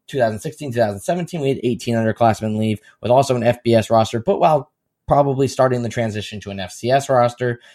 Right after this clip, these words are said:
And then obviously with an F C S roster, we had, uh, twenty-eight kids leave this year, which, yes, some of it probably is due to a multitude of factors, like we mentioned. But,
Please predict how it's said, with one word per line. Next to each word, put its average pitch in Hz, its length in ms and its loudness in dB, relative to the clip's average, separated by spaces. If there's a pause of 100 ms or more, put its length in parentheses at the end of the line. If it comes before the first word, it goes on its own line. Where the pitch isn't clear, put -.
(120)
And 123 120 0
then 131 60 2
obviously 120 260 0
with 135 280 0
an 123 80 -2
F 117 140 2
C 113 140 0
S 107 160 0
roster, 107 520 -2 (360)
we 123 140 -2
had, 101 400 -4 (100)
uh, 101 260 -12
twenty-eight 117 460 -8
kids 104 380 -12
leave 101 260 -10
this - 220 -6
year, 101 260 -8 (260)
which, - 260 -12
yes, 120 240 -2
some 131 140 -4
of 127 100 -2
it 127 160 -6
probably 139 340 4
is 123 160 0
due 117 160 -4
to 110 180 -6 (200)
a - 40 -16
multitude 123 760 -2
of 95 80 -12
factors, 95 600 -6
like 98 180 -2
we 95 80 -8
mentioned. 98 480 -10
But, - 240 2